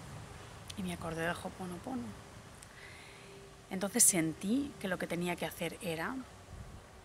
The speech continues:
ser consciente de que, eh, mi subconsciente había algo que estaba creando eso. Había memorias que estaban haciendo que eso viniese a mí.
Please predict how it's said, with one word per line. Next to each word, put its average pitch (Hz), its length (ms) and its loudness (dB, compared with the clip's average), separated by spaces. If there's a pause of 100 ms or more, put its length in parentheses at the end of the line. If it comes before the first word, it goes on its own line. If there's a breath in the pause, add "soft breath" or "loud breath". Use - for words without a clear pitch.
(1800 loud breath)
ser - 240 4
consciente 214 640 4
de 208 160 4
que, 180 560 0
eh, 185 340 -2
mi 180 280 4
subconsciente 190 1080 2 (120)
había 196 400 2
algo 254 360 2 (300)
que - 60 -2
estaba 190 300 2
creando 185 520 2
eso. 156 260 -2 (760 loud breath)
Había 196 220 6
memorias 220 960 6
que 214 60 0
estaban 180 260 4
haciendo 214 580 6
que 180 120 8
eso 208 280 6 (380)
viniese 185 400 4
a 160 60 0
mí. 214 180 0